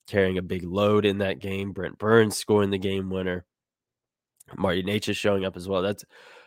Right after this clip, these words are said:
all gonna be really important for this game. And I think that the Hurricanes can absolutely step up to the task. They have the talent there. It's just whether or not they will.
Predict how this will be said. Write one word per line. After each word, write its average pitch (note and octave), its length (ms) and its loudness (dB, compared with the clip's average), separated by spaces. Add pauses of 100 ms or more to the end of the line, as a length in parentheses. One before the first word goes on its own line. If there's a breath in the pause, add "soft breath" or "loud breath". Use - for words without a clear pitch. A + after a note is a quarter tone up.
(140 loud breath)
all C#3 240 10
gonna C3 180 10
be A2+ 240 4
really G#2 480 2
important F#2 460 -4
for G2 220 -4
this F2+ 200 -8
game. F2+ 280 -4
And F2+ 260 -6 (180)
I A2+ 120 0
think E3 220 2
that D#3 100 4
the B2+ 100 4
Hurricanes A#2+ 400 2
can F#2+ 140 0
absolutely F#2+ 720 -6 (840)
step - 380 -2
up G2 200 2 (200)
to G2+ 340 -6
the G2+ 100 -2
task. G#2+ 380 2
They F#2+ 140 0
have G2 220 2
the F#2 60 -10
talent G2 300 -2
there. G2 200 -2
It's E2 180 -8
just - 260 -8 (1400)
whether C3+ 260 4
or D#3 40 4
not D3+ 160 8
they A#2+ 80 6
will. G2+ 260 0